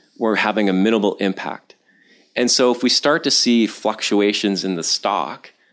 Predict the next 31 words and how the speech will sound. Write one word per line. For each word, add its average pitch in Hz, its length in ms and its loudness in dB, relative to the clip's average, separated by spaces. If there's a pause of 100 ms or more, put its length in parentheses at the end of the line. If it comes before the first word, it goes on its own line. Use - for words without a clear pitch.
(180)
everybody 139 280 2
wants 113 140 2
to - 60 -4
point - 260 -4
fingers 95 440 -2
at 104 140 -2
other 87 160 0
people, - 460 -6 (160)
right? 92 240 -2
So 92 260 0
people 90 420 -8
could 85 220 -10
point - 260 -8
fingers 85 360 -6
at 78 100 -6
the 85 80 -6
recreational 87 560 -2
angler 117 220 0
and 98 80 -2
say, 104 140 0
"It's 104 140 -4
the 113 60 -2
recreational 107 720 -6
anglers, 98 400 -4
they're 82 80 -8
having 98 260 -4
a 87 60 -4
problem, 104 340 -2
there's 85 220 -6
more 95 160 -4
traffic." 90 560 -6